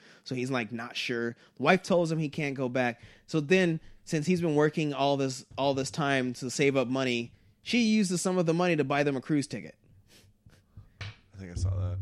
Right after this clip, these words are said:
Speaker 2: yeah.
Speaker 1: Yeah, and you're like, What should
Speaker 2: I
Speaker 1: he
Speaker 2: was doing it for us.
Speaker 1: Yes!
Speaker 2: It was, it was
Speaker 1: You
Speaker 2: for
Speaker 1: need a
Speaker 2: us.
Speaker 1: break.
Speaker 2: Yeah,
Speaker 1: You
Speaker 2: we
Speaker 1: need
Speaker 2: need,
Speaker 1: to
Speaker 2: yeah.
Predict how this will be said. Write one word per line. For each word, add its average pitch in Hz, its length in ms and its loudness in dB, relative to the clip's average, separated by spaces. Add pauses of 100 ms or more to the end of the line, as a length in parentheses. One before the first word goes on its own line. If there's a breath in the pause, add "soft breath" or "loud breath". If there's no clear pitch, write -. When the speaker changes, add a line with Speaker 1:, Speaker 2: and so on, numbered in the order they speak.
(100)
Speaker 2:
yeah. 90 280 -8
Speaker 1:
Yeah, 143 320 2
and 156 120 -2
you're 165 100 0
like, 160 360 0 (1500 loud breath)
What 170 220 0
should - 140 0
Speaker 2:
I - 20 6
Speaker 1:
he 233 60 6
Speaker 2:
was 190 100 2
doing 240 240 2
it 226 100 0
for - 240 -2
us. 110 240 2
Speaker 1:
Yes! 311 460 6
Speaker 2:
It - 80 0
was, 170 300 2
it - 80 -4
was 180 120 2
Speaker 1:
You 302 100 8
Speaker 2:
for 311 60 6
Speaker 1:
need 320 120 6
a - 40 8
Speaker 2:
us. 123 200 4
Speaker 1:
break. 277 280 6
Speaker 2:
Yeah, 123 120 4
Speaker 1:
You - 60 2
Speaker 2:
we 135 60 2
Speaker 1:
need 135 220 2
Speaker 2:
need, 269 160 -2
Speaker 1:
to 110 60 -8
Speaker 2:
yeah. 92 280 -4